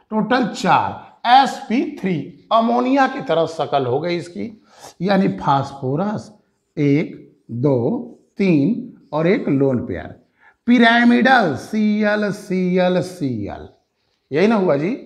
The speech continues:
पीसीएल थ्री का रिएक्शन करा रहे हैं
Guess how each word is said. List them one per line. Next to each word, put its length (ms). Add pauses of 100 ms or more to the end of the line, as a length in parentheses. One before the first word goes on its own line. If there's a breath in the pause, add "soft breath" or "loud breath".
(440 loud breath)
पीसीएल 520
थ्री 180
का 120
रिएक्शन 360
करा 260
रहे 220
हैं 360